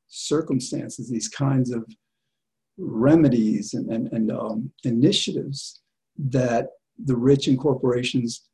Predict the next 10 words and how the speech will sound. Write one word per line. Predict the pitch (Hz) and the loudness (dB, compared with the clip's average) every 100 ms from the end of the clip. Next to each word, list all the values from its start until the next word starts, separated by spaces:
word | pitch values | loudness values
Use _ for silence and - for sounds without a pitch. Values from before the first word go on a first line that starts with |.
| _ _ _ | _ _ _
haven't | 147 151 143 | -4 2 2
allowed | 123 131 131 131 - - | 4 2 2 0 -4 -8
to | 131 | -8
happen | - 185 220 147 131 127 | -2 0 2 4 6 4
because | 123 143 117 | 2 -2 2
they | 131 | 4
were | 139 131 135 _ - | 4 2 -2 _ -8
preferring | 127 - 156 156 135 | -6 0 4 4 4
to | 127 | 0
just | 123 131 - - _ | -2 -2 -4 -10 _